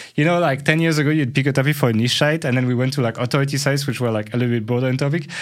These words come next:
And now we're kind of, like, re-niching down as competition is, uh, hardening, but the quality of the site stays the same as when we build bigger sites. I think that's what's happening, actually, uh, which is quite interesting. Uh, but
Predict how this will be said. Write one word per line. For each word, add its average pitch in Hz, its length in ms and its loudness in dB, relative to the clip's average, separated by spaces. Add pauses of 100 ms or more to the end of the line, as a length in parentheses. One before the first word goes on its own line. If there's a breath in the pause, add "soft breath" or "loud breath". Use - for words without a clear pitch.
(160 loud breath)
And 135 60 0
now 147 80 4
we're 147 100 0
kind 185 160 2
of, 190 60 0
like, 143 180 0
re-niching 143 580 2
down 135 240 0
as 127 120 -2
competition 131 460 0
is, 123 180 0
uh, 127 140 -2
hardening, 147 400 0
but 127 160 -2
the 127 140 0 (120)
quality 147 320 0
of 123 60 0
the 123 100 0
site 139 220 0
stays 135 280 0
the 123 120 0
same 135 260 0
as 117 140 -2
when 117 160 0
we 117 60 0
build 113 260 -2 (160)
bigger 123 200 0
sites. 156 320 -4 (460 loud breath)
I 120 120 0
think 135 180 0
that's 120 160 -4
what's 107 120 -4
happening, 110 340 -4
actually, 113 320 -6 (140)
uh, 110 180 0
which 110 200 -4
is 113 220 -4
quite - 280 -4
interesting. 113 440 -4 (480 soft breath)
Uh, 127 60 4
but 135 80 2